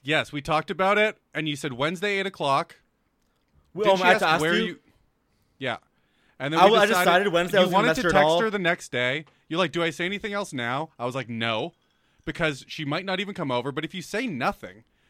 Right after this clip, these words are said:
Speaker 1: that adds more confidence. You're no
Speaker 2: Yeah.
Speaker 1: longer begging, right? You no longer
Speaker 2: Did I ask you
Speaker 1: confirming
Speaker 2: for that
Speaker 1: of
Speaker 2: advice, or did I come with that all myself?
Speaker 1: You asked me. We were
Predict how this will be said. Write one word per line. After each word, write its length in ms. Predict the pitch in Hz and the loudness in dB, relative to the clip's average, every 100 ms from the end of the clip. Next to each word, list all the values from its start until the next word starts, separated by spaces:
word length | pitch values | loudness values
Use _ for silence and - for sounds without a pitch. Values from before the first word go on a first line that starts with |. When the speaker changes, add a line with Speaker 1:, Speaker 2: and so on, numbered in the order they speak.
| _ - | _ -2
Speaker 1:
that 200 | 180 214 | 0 2
adds 360 | 147 190 147 127 | 2 2 2 -4
more 200 | 156 143 | -4 -4
confidence. 680 | 135 135 - 101 - - _ _ | -6 -6 -8 -14 -20 -20 _ _
You're 120 | - 151 | -8 -2
no 100 | 180 | 0
Speaker 2:
Yeah. 100 | 185 | 0
Speaker 1:
longer 260 | 196 180 | -2 -4
begging, 480 | 139 151 143 98 98 _ _ _ - | -2 0 0 -4 -10 _ _ _ -8
right? 240 | 131 143 - _ _ _ _ | -2 -2 -2 _ _ _ _
You 100 | 156 | -4
no 140 | 196 | 0
longer 300 | 220 233 233 | 2 2 2
Speaker 2:
Did 160 | 226 220 | 4 10
I 100 | 247 | 10
ask 260 | 170 196 202 | 10 6 2
you 60 | |
Speaker 1:
confirming 80 | 208 | 2
Speaker 2:
for 60 | 240 | 4
that 80 | 233 | 4
Speaker 1:
of 40 | |
Speaker 2:
advice, 280 | 180 170 214 | 4 2 4
or 40 | |
did 80 | 214 | 2
I 20 | 190 | 2
come 120 | 185 | 0
with 80 | 180 | 0
that 220 | 185 180 | 0 0
all 120 | 185 | -2
myself? 580 | 165 151 151 127 98 - _ _ - | -4 -4 -2 -2 -4 -14 _ _ -14
Speaker 1:
You 140 | 117 | -6
asked 260 | 127 127 - | -4 -4 -6
me. 160 | 98 | -10
We 120 | 95 | -8
were 80 | 110 | -8